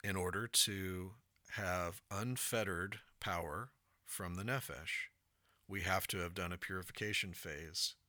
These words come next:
where our relationship to our own sex force must be free of old aeon ideas of negativity, dirtiness, impurity, anything that detracts from its true sacred nature.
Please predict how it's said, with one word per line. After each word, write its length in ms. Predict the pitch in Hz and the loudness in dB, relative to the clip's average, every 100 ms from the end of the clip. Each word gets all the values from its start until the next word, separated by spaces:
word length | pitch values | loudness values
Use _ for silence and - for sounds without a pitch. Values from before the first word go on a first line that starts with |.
| _ | _
where 160 | 104 90 | -6 -4
our 100 | 87 | -2
relationship 760 | 87 85 101 104 104 87 - - | -4 -4 0 2 2 0 -2 -4
to 120 | 92 | -6
our 160 | 80 80 | -4 -4
own 200 | 87 85 | -4 0
sex 300 | - 87 - | 0 0 -4
force 480 | 92 73 78 - - 85 | -6 -4 2 2 0 -2
must 160 | 80 | -2
be 80 | 92 | 0
free 320 | 80 - 85 | -6 -4 -4
of 140 | 85 76 | -4 -4
old 220 | 85 87 | -6 -4
aeon 300 | 87 85 78 | -4 -4 -6
ideas 680 | 82 80 78 76 78 - - _ - - - | -6 -8 -8 -8 4 4 4 _ -20 -20 -16
of 140 | 90 | -12
negativity, 720 | 76 - - 127 110 101 95 | -10 -6 -2 -2 -2 -6 -6
dirtiness, 760 | 85 76 87 82 78 - - - | -6 -4 -4 -4 0 4 4 2
impurity, 640 | 87 85 98 90 82 82 85 - - - - - 107 | -4 -8 -6 -4 -6 -8 -10 -16 -18 -16 -18 -12 -6
anything 400 | 117 - 107 98 | -4 -2 -2 -2
that 400 | 80 87 92 90 98 | -4 -2 -4 -4 -8
detracts 540 | 98 90 - 90 82 - | -8 -4 0 2 2 0
from 200 | 95 85 | -2 -4
its 120 | 80 | -2
true 260 | - 98 85 | -2 -2 0
sacred 440 | - 76 92 85 | 0 0 -8 -8
nature. 360 | 127 135 - | -6 -2 -4